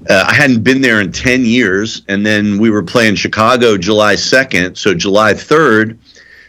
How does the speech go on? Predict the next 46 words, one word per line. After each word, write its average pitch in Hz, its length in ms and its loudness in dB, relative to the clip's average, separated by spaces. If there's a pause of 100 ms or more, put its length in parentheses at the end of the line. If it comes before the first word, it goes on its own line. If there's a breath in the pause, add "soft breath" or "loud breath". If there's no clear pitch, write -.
(160 loud breath)
uh, 107 560 2
on 107 140 0
our 101 180 0
way 110 160 2
to 107 80 -2
Wisconsin, 117 680 -2
we 107 100 0
drove 107 400 -2
right 101 260 2
through 127 220 0
Highland 117 320 0
Park, 151 260 0
and 101 80 2
I 90 40 0
said, 113 160 -2
"Well, 107 80 2
this 113 80 -2
is 120 60 -6
my 120 120 0
hometown. 120 480 0
Let's 104 140 -2
go 104 120 2
get 98 160 0
some 101 120 -2
food." 104 420 2
We 110 80 0
stopped, 95 400 0
we 104 80 -2
got 92 200 2
lunch, 98 520 0 (680 loud breath)
and 113 140 2
not 117 220 0
twenty-four 135 600 0
hours 117 360 0
later, 110 640 0
on 98 140 -4
the 90 80 -4
same 127 480 0
spot 117 580 0
where 104 160 0
we 110 140 0
were 95 160 -2
standing, 113 720 0
there's 98 180 0
this 98 220 0
massacre. 95 1000 0